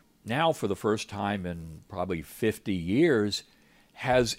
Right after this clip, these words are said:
an entirely Republican House and Senate delegation. That state has gone red. And so Democrats as a party don't really owe them the time of day.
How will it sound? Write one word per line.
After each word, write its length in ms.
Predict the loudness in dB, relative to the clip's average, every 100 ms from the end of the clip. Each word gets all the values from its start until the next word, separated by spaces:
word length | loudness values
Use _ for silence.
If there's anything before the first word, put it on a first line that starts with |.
| -4
an 100 | -4
entirely 580 | -4 -4 -2 2 2 2
Republican 720 | 0 0 0 2 0 -4 -6
House 320 | -4 -4 -4
and 100 | -6
Senate 340 | -6 -6 -4
delegation. 640 | -2 0 2 0 -2 -8 -14 _ _ -20 _ -6 2
That 200 | 2 2
state 360 | 4 4 4 0
has 160 | -2
gone 440 | 0 0 0 -2 2
red. 300 | 2 2 -4 _ _ -20 -20 -20 -6
And 180 | -4 4
so 240 | 6 6
Democrats 720 | 6 2 4 2 4 4 4
as 100 | -2
a 60 | -4
party 380 | 4 6 8 8
don't 180 | 4
really 240 | 4 4 6
owe 140 | 6
them 100 | 4
the 80 | 0
time 300 | -6 -4 -4
of 80 | 4
day. 340 | 6 4 2